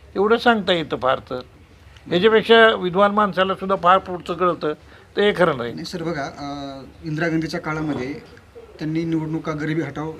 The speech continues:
Speaker 2: हा नारा देऊन निवडणूक लढवली. आपण महाराष्ट्रामध्ये बघितलं, अं, नरेंद्र मोदींनी बघितलं की पारदर्शकता या मुद्द्यावरती निवडणुका लढवल्या. आता आपण वंचित बहुजन आघाडी दोन हजार एकोणीसची लोकसभेची निवडणुकाचा मुद्दा काय असणार आहे?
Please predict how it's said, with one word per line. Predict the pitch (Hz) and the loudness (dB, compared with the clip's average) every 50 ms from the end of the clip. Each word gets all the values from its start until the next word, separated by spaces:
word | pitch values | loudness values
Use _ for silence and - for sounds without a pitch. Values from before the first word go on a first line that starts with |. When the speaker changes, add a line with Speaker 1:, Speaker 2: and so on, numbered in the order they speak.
| - 151 147 | -12 -12 -8
Speaker 2:
हा | 151 143 | -4 -2
नारा | 143 139 139 139 | 0 0 -2 -2
देऊन | 131 135 135 135 127 | -6 -6 -6 -6 -6
निवडणूक | 127 127 123 123 120 120 | -6 -8 -8 -8 -10 -10
लढवली. | 117 110 107 107 104 107 - - - - - - - - - - - - | -12 -12 -12 -12 -12 -14 -16 -20 -20 -20 -20 -20 -20 -20 -20 -20 -20 -16
आपण | 147 143 165 170 | -12 -8 -6 -4
महाराष्ट्रामध्ये | 170 156 160 170 175 - 180 175 165 170 160 | -2 0 0 0 -2 -2 -4 -4 -4 -4 -4
बघितलं, | 160 165 156 160 156 170 170 170 170 | -4 -4 -4 -6 -6 -6 -4 -4 -4
अं, | 170 156 151 151 151 147 143 135 147 | -6 -8 -10 -10 -10 -10 -12 -12 -12
नरेंद्र | 156 165 156 147 147 143 151 151 160 165 160 165 | -8 -6 -4 -2 -2 -2 -2 -2 -2 -2 -2 -2
मोदींनी | 165 160 151 165 170 | -2 -2 -2 -2 -2
बघितलं | 160 156 156 147 151 147 147 135 139 143 | -2 -2 -2 -4 -4 -6 -6 -8 -8 -10
की | - - - - 165 160 | -14 -14 -12 -8 -8 -8
पारदर्शकता | 147 - 156 156 160 151 175 170 - 165 - - - 127 113 - - - - - - - - - - - - - - - - - - - - - - - - - - - _ - - 156 | -6 -4 -4 -2 0 0 -2 -2 -2 -6 -8 -8 -8 -10 -10 -10 -14 -20 -20 -20 -20 -20 -20 -20 -20 -20 -20 -20 -20 -20 -20 -20 -20 -20 -20 -20 -20 -20 -20 -20 -20 -20 _ -12 -4 0
या | 175 180 | 2 2
मुद्द्यावरती | 185 175 151 175 175 170 175 180 | 2 2 2 2 2 2 2 0
निवडणुका | 170 160 160 151 151 147 143 135 | 0 0 0 0 -2 -2 -4 -4
लढवल्या. | 127 123 117 113 107 107 104 - - - _ _ _ - - - | -4 -4 -6 -6 -8 -10 -14 -18 -20 -20 _ _ _ -20 -20 -14
आता | 147 - | -10 -8
आपण | 185 180 220 214 | -8 -6 -4 -4
वंचित | 196 196 196 196 240 | -2 -2 -4 -4 -6
बहुजन | 190 196 196 196 214 208 | -4 -2 -2 -2 -2 -2
आघाडी | 196 180 170 190 190 175 160 165 170 | -2 -2 0 0 0 0 -2 -4 -4
दोन | 160 170 170 170 | -4 -4 -4 -4
हजार | 170 175 180 | -2 -2 -4
एकोणीसची | 165 156 - 170 175 170 - 180 151 | -4 -6 -6 -6 -6 -4 -4 -4 -6
लोकसभेची | 156 156 - 165 151 156 151 165 | -6 -6 -6 -6 -6 -6 -6 -6
निवडणुकाचा | 156 151 156 165 165 - - - - 175 - 185 | -6 -6 -6 -8 -10 -12 -16 -14 -14 -12 -8 -6
मुद्दा | 156 160 151 151 170 | -6 -6 -4 -4 -4
काय | 165 147 123 | -4 -4 -6
असणार | 120 - 120 113 | -8 -10 -12 -12
आहे? | 113 113 | -14 -14